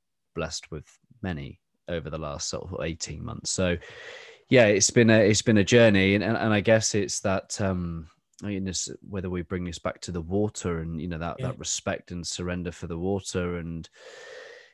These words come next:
Speaker 1: it's, um, yeah,
Speaker 2: Yeah.
Speaker 1: it's been a
Speaker 2: I, I mean,
Speaker 1: change.
Speaker 2: to that point, I, you know, surrender doesn't have to be a negative thing.
Speaker 1: Mm.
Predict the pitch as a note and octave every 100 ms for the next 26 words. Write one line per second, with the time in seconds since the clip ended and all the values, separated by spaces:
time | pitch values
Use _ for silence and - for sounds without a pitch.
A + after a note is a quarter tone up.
0 | _ F#2 F#2 - F#2+ F2 E2+ E2 D#2+ _
1 | _ _ _ _ F2+ F2+ E2+ D#2+ A#2 A2
2 | - - _ - - - - G#3 G#3 G#3
3 | G3 F3+ F#3+ F#3+ F#3 F#3 E3+ E3+ E3+ F3+
4 | F3 E3+ - F3+ F3 F3+ G3+ G3 F3+ C#3+
5 | D3 D3 C3 C3 B2+ B2 A#2+ A2 A2+ A2+
6 | A2+ G#2+ - A2 D#3+ C3 - B2 G2+